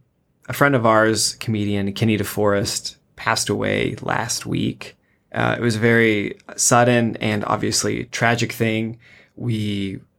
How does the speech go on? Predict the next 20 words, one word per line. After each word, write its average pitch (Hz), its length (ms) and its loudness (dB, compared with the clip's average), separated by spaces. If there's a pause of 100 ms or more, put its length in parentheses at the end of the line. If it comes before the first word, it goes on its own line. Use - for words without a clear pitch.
(140)
were 104 320 -4
pals 127 260 2
with 120 100 -2
Kenny. 113 420 0
He 110 340 -8
was - 200 -6
on 110 120 -2
the 113 40 -8
show - 200 -6
twice. 110 680 0 (320)
And 104 420 -4
for - 160 -2
me, 120 440 4 (260)
he 107 180 -4
was 107 200 -2
a - 240 -2 (120)
collaborator, 131 1040 4
a - 40 -4
dear 107 220 2
friend, 107 580 0